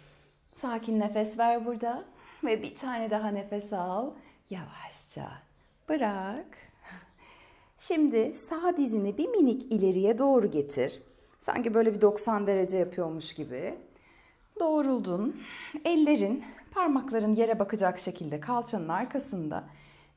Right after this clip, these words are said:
Derin bir nefes aldın. Nefes verirken kalçayı ileriye doğru itiyorsun. Bu sefer sağ tarafı hissedeceğiz. Göğüs kafesini tavana doğru açıyorsun.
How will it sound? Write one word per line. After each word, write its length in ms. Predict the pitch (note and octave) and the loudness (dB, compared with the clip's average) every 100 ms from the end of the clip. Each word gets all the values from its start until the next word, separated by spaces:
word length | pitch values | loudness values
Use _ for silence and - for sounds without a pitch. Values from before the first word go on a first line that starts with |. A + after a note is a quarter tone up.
| A#4 | -6
Derin 220 | F4 D4+ | 0 4
bir 80 | D4+ | 4
nefes 380 | D4+ E4 - | 2 -4 -4
aldın. 540 | C#4+ B3 G#3+ G#3+ G#4 - - - - - _ _ _ | -2 -2 -2 -4 -8 -12 -20 -20 -20 -20 _ _ _
Nefes 340 | A#4 A4+ F#4+ D4 | -6 -2 -2 2
verirken 520 | C#4 B3 G#3+ F3 E3+ | 2 2 0 0 -2
kalçayı 680 | - C4+ D#4+ E4 E4+ C#4 A3 | -4 -2 0 0 2 4 4
ileriye 520 | F#3 F3 F3 F3+ G#3+ | 2 2 4 4 4
doğru 260 | C#4 D#4 D4 | 4 4 2
itiyorsun. 720 | C#4 B3 G#3+ G#3+ G3+ A3 - | 0 0 0 0 0 0 -2
Bu 60 | C4 | -6
sefer 360 | C4 B3+ B3+ | -6 -4 -4
sağ 320 | B3 - A3 B3 | -4 -6 -6 -2
tarafı 320 | C4+ C4 B3+ | 0 2 -2
hissedeceğiz. 800 | - - A3+ F#3+ F3+ F3 B3 G4+ - - - - - - _ _ _ | -6 -2 -2 -2 -2 -2 -4 -8 -14 -20 -20 -20 -20 -20 _ _ _
Göğüs 340 | D#4 C#4 C4+ | 4 6 4
kafesini 560 | C4 A3 F#3+ - F3 D#3+ | 0 -2 -2 -2 -4 -4
tavana 520 | F#3 G#3+ G#3+ A3+ C4+ | -2 2 4 4 4
doğru 280 | C4 A3+ A#3+ | 4 4 4
açıyorsun. 600 | G#3 - D3 G2+ - - | 0 -4 -6 -6 -8 -14